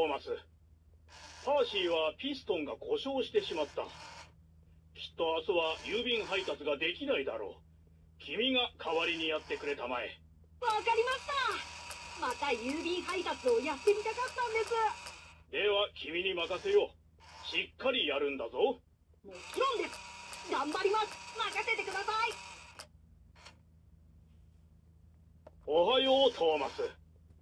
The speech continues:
Speaker 2: おはようございます。
Speaker 1: 今日は君にとても特別な仕事を任せよう。私の母がミスティアイランドに行きたがっているんだ。いろいろ案内してくれたまえ。
Speaker 2: それはいい考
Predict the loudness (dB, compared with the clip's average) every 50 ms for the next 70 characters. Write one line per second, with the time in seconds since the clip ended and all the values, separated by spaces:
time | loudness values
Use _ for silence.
0 | -20 -10 -6 -4 -2 0 0 0 0 0 0 -2 -2 -2 0 0 0 0 -2 -2
1 | -2 -4 -4 -6 -8 -12 -14 -14 -14 -14 -14 -16 -16 -20 -20 -20 -20 -20 -20 -20
2 | -20 -16 -6 -2 0 4 6 6 6 4 2 -2 -2 0 0 2 4 2 2 0
3 | -4 -12 -18 -18 -6 -4 -2 -2 0 0 0 0 0 0 -2 -4 -6 -4 -4 -4
4 | -4 -2 -2 0 0 0 2 6 8 8 8 10 8 6 6 6 2 0 0 -2
5 | -2 0 2 2 2 2 0 -6 -12 -18 -20 -20 -20 -20 -20 -20 -20 -20 -20 -20
6 | -20 -20 -20 -20 -20 -20 -20 -20 -20 -20 -20 -20 -14 -6 -4 0 0 2 0 0
7 | 0 0 0 0 0 -2 -2 -2 -2 -2 -2 -4 -4 -6 -12 -16 -16 -12 -6 -6
8 | -4 -4 -6 -6 -4 -2 2 2 4 4 4 4 2 0 0 -2 -2 -2 -2 -2
9 | -2 -2 -4 -4 -4 -2 -2 0 0 0 -2 -2 -2 -4 -4 -4 -4 -8 -10 -10
10 | -10 -12 -12 -12 -12 -14 -16 -16 -18 -18 -18 -18 -16 -16 -14 -14 -10 -6 -2 0
11 | 2 2 4 4 4 2 2 0 -2 -2 -2 -2 0 0 0 2 4 2 2 2
12 | 0 0 0 0 0 -2 -4 -4 -4 -4 -2 -2 -2 -4 -6 -8 -14 -16 -18 -18
13 | -20 -20 -14 -8 -6 -4 -2 -2 -2 -2 0 0 0 0 0 4 6 6 6 6
14 | 4